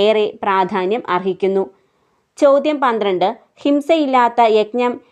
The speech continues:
എന്ന പ്രയോഗം സൂചിപ്പിക്കുന്നത് എന്ത്? ഉത്തരം,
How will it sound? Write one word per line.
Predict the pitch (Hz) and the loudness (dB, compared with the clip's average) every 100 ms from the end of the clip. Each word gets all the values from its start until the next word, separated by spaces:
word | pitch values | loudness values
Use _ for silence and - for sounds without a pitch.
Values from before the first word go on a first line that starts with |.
| - 214 | -6 -2
എന്ന | 240 247 | 0 0
പ്രയോഗം | 226 214 208 202 202 - | 0 2 0 0 -4 -6
സൂചിപ്പിക്കുന്നത് | - 220 220 226 208 196 190 - 185 | -4 -2 -2 -4 -2 0 0 0 -2
എന്ത്? | 185 185 175 - _ _ _ - | 0 0 -2 -4 _ _ _ -8
ഉത്തരം, | 208 190 190 | -2 0 0